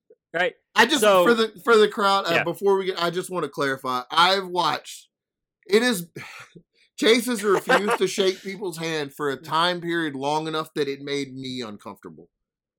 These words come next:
Speaker 2: Like, they
Speaker 1: Yeah.
Speaker 2: just stood there with their hand out, and it's like a minute and a half of,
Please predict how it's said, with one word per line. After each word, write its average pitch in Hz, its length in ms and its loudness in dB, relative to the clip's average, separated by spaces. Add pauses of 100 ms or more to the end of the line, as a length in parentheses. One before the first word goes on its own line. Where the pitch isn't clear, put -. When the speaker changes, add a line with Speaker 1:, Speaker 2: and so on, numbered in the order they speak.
(540)
Speaker 2:
Like, 165 220 -2
they 190 160 2
Speaker 1:
Yeah. 208 120 0
Speaker 2:
just 214 200 -2
stood 285 380 -2
there 151 460 0 (540)
with 202 240 2
their 208 140 0
hand 208 380 -4
out, 123 220 -12 (160)
and 175 160 0
it's 185 220 -4
like 170 240 -2 (120)
a 151 80 -6
minute 170 280 -2
and 190 100 -8
a 156 60 -6
half 156 420 -2
of, 131 220 -4